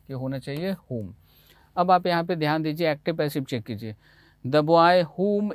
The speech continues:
you see there, वो लड़का जिसको आप वहाँ देखते हैं। Made the top score in the last match, पिछले मैच में टॉप स्कोर बना। टॉप स्कोर बनाने का, का, बनाने का काम किसने किया, बॉय ने।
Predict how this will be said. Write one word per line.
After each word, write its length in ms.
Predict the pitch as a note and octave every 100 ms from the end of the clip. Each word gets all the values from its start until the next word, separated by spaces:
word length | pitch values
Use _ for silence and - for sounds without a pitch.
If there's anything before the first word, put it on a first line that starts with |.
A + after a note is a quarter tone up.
| D3+
you 260 | D3+ E3 D#3+
see 240 | - G#3
there, 280 | D#3 C#3 C3 D3
वो 160 | E3
लड़का 320 | F#3+ E3 D3+ E3
जिसको 340 | D3 C#3 F3+
आप 240 | D3+ D3
वहाँ 240 | D3 F3 F#3 -
देखते 400 | B2 A#2 G2 -
हैं। 160 | G2+ G2 _ _ _ _ _ _
Made 280 | D3 F#3+ G#3
the 120 | F3+ E3
top 280 | E3+ E3 D3
score 300 | B2 - A2 -
in 160 | D3 D#3
the 100 | D#3
last 340 | D3+ C#3+ -
match, 260 | B2 A2 A#2 G#2+
पिछले 260 | C3 C#3+ D3
मैच 220 | D3 C#3+
में 180 | E3+ G#3+ - -
टॉप 200 | C3 C#3
स्कोर 280 | A#2+ B2+
बना। 180 | A#2 A2
टॉप 240 | A2 C#3 D3+
स्कोर 220 | C#3+ D#3
बनाने 340 | D3+ D3+ D#3+
का, 160 | D3+ E3
का, 480 | D#3+ _ D#3+ C#3+ C#3+
बनाने 340 | C#3 C#3 D#3
का 100 | D#3+
काम 200 | D#3+ E3
किसने 280 | E3 D3+ F#3+
किया, 260 | C#3+ A2+ G#2 - _ _ - _ _ _ A#2+
बॉय 260 | C#3 D3
ने। 160 | D3+